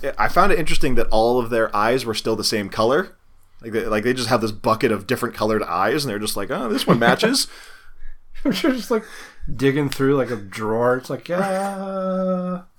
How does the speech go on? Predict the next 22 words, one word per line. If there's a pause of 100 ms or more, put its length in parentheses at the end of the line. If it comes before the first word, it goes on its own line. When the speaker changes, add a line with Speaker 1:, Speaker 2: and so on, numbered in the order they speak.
(460)
Speaker 2:
yeah,
there
we
go." (320)
<laughs> (540)
Speaker 1:
Like,
I
think
it
would
have
been
an
interesting,
just,
like,
very
small
little
thing
to
have